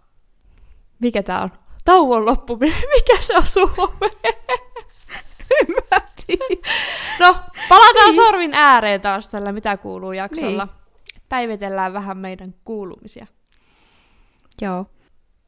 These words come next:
Speaker 2: Ja edellinen Mitä kuuluu -jakso on tehty melkein puoli vuotta sitten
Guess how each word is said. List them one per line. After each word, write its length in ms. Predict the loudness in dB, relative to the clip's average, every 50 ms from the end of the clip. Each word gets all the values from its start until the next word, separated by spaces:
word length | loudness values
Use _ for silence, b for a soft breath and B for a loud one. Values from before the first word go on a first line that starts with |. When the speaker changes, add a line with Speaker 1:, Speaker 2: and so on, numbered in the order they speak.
| _ _ _ _
Speaker 2:
Ja 320 | -4 -2 -2 0 -2 -2 -2
edellinen 680 | -2 -2 0 0 0 0 0 -2 -2 -4 -4 -6 -8 -10
Mitä 220 | -8 -6 -6 -6
kuuluu 300 | -6 -6 -6 -6 -4 -2
-jakso 320 | -4 -4 -4 -6 -8 -8 -8
on 80 | -6
tehty 500 | -6 -6 -6 -6 -4 -6 -6 -6 _ _ _ _ _ _ _ _ _
melkein 420 | -4 -2 -2 -2 -2 -4 -4 -6 -6 -6
puoli 240 | -8 -6 -6 -6 -8
vuotta 300 | -8 -10 -10 -10 -12 -12
sitten 600 | -10 -12 -12 -12 _ _ -12 -10 -10 -10 -12